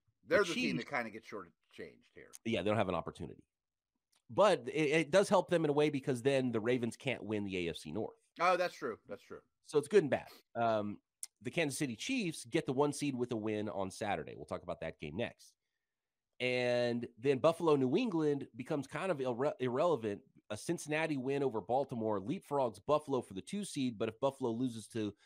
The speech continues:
Speaker 1: New England based on tiebreaker, the number four.
Speaker 2: Yes. Okay. I get that.
Speaker 1: So.
Speaker 2: Okay. And of course, then there's massive ramifications, you know, like, again,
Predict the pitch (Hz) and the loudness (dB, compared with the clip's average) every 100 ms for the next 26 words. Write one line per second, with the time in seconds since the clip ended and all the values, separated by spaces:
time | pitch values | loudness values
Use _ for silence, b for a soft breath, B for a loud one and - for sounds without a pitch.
0 | b 98 110 277 180 151 139 131 - 135 | b -2 0 2 2 2 0 -4 -4 -2
1 | - 117 107 143 156 110 113 104 101 98 | -2 -2 -2 0 0 0 0 0 -4 -4
2 | - _ _ - 98 85 78 87 - - | -8 _ _ -6 -4 -2 -6 -10 -12 -14
3 | _ _ _ _ _ _ _ _ _ 107 | _ _ _ _ _ _ _ _ _ -14
4 | 90 - _ 107 - 101 - 104 104 95 | -14 -16 _ -12 -8 -8 -10 -14 -14 -10
5 | 73 - _ _ _ 92 - 78 _ _ | -10 -12 _ _ _ -16 -14 -14 _ _
6 | _ - 170 - 214 190 165 180 165 147 | _ -6 -4 -2 0 0 0 -2 -2 -4
7 | - 87 117 139 - 135 127 123 113 127 | -6 -10 -6 -6 -6 -8 -6 -6 -8 -12
8 | 127 98 - 104 98 - 120 107 110 98 | -12 -12 -12 -16 -16 -10 -6 -4 -4 -6
9 | b b b b b b _ 107 101 | b b b b b b _ -10 -8